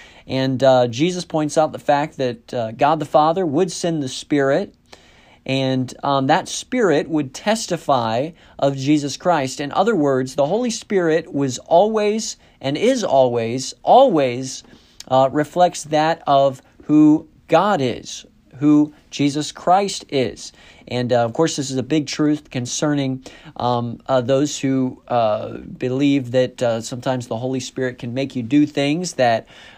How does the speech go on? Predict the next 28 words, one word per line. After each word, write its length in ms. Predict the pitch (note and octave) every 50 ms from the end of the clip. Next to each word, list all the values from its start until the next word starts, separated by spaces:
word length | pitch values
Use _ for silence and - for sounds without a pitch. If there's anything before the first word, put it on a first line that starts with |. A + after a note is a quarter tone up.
| - -
um, 540 | - A#2+ A#2+ A#2 A#2 A#2 A2+ A2+ A2 - _ _ _ - -
are 160 | - A#2 A2 C#3+
not 200 | D3+ D3+ - -
reflected 540 | D3 C3 - - D#3 D#3 D#3 - D#3+ D3
in 120 | C#3+ C#3 C3
the 80 | B2+
Word 240 | B2 C#3 D3+ D3+ C#3+
of 120 | C3 B2 B2
God. 400 | C3+ C3 C3 C3+ D3+ F3 F#3 F#3 _ - - - _ _ _ -
Um, 480 | - A2 G#2+ A2 A2 A2+ A2+ A2+ A2+ - -
and, 380 | C3+ C3+ C3 B2+ B2+ B2 A#2 C3
uh, 440 | C3 B2+ B2+ B2+ B2 B2 B2 B2 A#2+ A#2 B2 - -
sometimes 440 | - - - C#3+ C#3+ - D3 C#3 C3
people 220 | - D#3 D3 C#3+ B2+
get 160 | C#3+ C3+ -
caught 240 | - D#3 D3 C#3+ D#3+
up 160 | F3 F3 G3
into 180 | F3 E3 F3+
that, 380 | D#3 D3 D#3 F3 G#3+ G3 D3+ D3
but, 360 | D3+ D3+ D3+ - - D3+ C3
but 140 | B2 D3 C3
Jesus 400 | B2 C3+ E3+ G3 F3 E3+ - -
is 80 | C#3+ -
saying, 240 | - E3 E3 E3+
"Hey, 160 | D#3 E3 F#3+ F#3+
there's 200 | E3 D#3+ D3+ -
consistency 840 | - B2+ B2 - - - A3+ A#3 A#3 - G3 E3 - - D#3 D3+ C3+
here, 340 | B2 B2 A#2+ A2+ - -